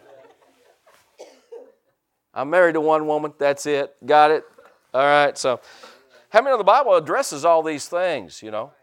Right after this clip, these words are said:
You know what I'm saying? Like, guys play on guys' basketball team, and women play on women's basketball team.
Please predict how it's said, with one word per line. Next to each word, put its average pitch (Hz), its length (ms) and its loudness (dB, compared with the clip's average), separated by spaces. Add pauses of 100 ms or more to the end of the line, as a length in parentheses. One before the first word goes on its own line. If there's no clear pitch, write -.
(120)
You - 100 -20
know 147 60 -10
what 175 60 -6
I'm 170 60 -8
saying? 175 400 -2 (640)
Like, 120 260 -2 (760)
guys 147 520 2
play 147 500 -2 (180)
on 135 220 0
guys' 143 300 2
basketball 135 600 0
team, 143 440 -10 (1120)
and 123 220 -4
women 143 260 -6
play 143 220 2
on 135 340 2 (160)
women's 139 420 -8
basketball 113 480 -2
team. 98 200 -12